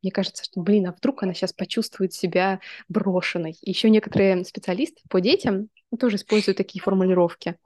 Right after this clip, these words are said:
периодически, что вот дети пугаются, когда вас нет, или там они думают, что если вы ушли, вы ушли навсегда. И это всё очень в меня больно бьёт,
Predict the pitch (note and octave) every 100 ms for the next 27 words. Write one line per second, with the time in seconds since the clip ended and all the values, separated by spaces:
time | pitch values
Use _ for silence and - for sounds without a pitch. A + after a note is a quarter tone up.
0 | - - - F#3+ F3 E3+ - - - F3+
1 | G3+ C4 G3+ - - F3+ A3 A3+ - F#3
2 | F3+ F#3 F#3 - F#3 G#3 E3+ E3 E3 E3+
3 | F#3 G#3 - - - G#3 G3 - G3+ -
4 | G3+ G#3+ - G#3+ F#3+ F3+ G3 - A3 G3+
5 | - F#3+ E3+ F#3 F3 G#3 B3 - A#3 A3
6 | G3 G3 G#3+ F#3+ G3 F3+ - E4+